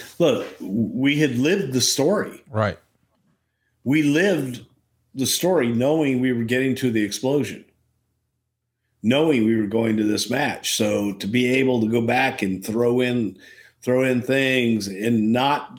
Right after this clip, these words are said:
Speaker 1: you know, not rush it and do too much at one time, that you can do one thing and you can get a glance, you can get a look, or you can get something that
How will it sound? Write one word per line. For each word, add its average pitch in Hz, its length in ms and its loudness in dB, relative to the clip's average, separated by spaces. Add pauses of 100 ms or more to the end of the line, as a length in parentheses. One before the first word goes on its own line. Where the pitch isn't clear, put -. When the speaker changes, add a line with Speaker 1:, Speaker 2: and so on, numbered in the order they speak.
(140)
Speaker 1:
you 127 180 0
know, 107 60 0
not 123 380 0
rush 135 440 2
it 190 360 -2 (760)
and 123 160 0
do 123 140 2
too 151 240 0
much 143 300 0
at - 80 -10
one 139 200 0
time, 185 520 0 (1040)
that 127 400 0 (960)
you 123 120 2
can 117 180 0
do 135 180 2
one 135 360 0
thing 135 320 0
and 117 120 0
you 110 140 -2
can 120 160 -10
get 123 180 0
a 120 60 0
glance, 123 600 -2
you 113 100 0
can 110 80 2
get 113 160 0
a 107 60 -2
look, 117 640 0
or 90 260 -4
you 98 180 -2
can 107 220 0
get 110 380 0 (960)
something 117 680 2
that 107 340 0